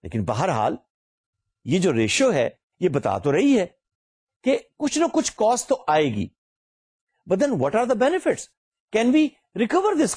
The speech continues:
cost? And please do not think of this as a cost.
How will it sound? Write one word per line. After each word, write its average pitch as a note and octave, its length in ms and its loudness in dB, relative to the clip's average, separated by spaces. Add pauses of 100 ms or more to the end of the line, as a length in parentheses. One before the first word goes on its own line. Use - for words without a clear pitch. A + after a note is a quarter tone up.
cost? - 400 -4 (920)
And G#2 180 -10
please A3 460 2 (260)
do C3 200 2
not G3+ 320 -2
think A#3 200 0
of C3+ 140 -2
this E3 260 -2 (180)
as C3 140 0
a C#3 60 -2
cost. G#2+ 420 -4